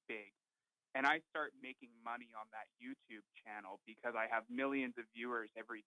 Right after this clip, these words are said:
day, I, am I ever gonna be captured under these regulations or these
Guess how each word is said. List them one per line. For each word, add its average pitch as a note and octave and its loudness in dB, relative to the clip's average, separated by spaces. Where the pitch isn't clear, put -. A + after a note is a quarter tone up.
day, G#2+ -4
I, F3+ 8
am E3 6
I G#3 8
ever D#3+ 2
gonna E3 -8
be D3+ -14
captured C3+ -2
under C3+ 0
these C3+ -6
regulations C3 -6
or C3 -2
these B2+ -6